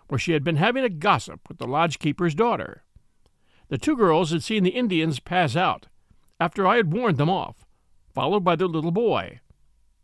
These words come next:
Taking it into their heads that the boy was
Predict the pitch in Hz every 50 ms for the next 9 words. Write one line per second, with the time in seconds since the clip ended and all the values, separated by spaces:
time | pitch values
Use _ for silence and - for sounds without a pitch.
0 | _ _ _ _ _ _ _ _ _ _ - - 214 247 247 - 285 269 262 233
1 | 220 247 233 226 226 220 208 170 117 156 220 220 165 123 117 165 156 - - 135
2 | 120 160 196 214 202 170 131 -